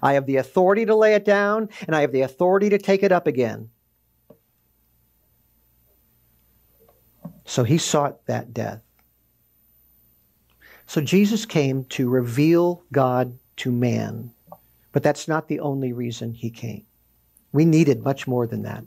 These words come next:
We needed much more than that. So he came to die. "Even the Son of Man did not come to be served," he said, "but to,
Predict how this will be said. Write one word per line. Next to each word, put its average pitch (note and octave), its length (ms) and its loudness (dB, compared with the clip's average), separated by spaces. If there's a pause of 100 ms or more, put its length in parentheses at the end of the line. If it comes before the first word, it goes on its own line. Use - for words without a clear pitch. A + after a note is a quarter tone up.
(120)
We C3+ 140 0
needed B2 460 0
much B2+ 460 0
more A2 200 -4
than G#2 180 -10
that. A2+ 240 -10 (360)
So - 220 -2
he A#2+ 140 2
came B2 320 0
to A#2+ 120 -4
die. A2+ 440 -4 (1300)
"Even D#3+ 240 6
the E3+ 80 4
Son F3 220 0
of E3 140 0
Man D#3 240 0
did C3+ 140 -2
not C#3 240 0
come C#3 200 -4
to C#3+ 80 -4
be D#3+ 240 0
served," A2 520 -4
he B2+ 160 -6
said, A2+ 420 -6
"but - 160 -6
to, A#2+ 200 -6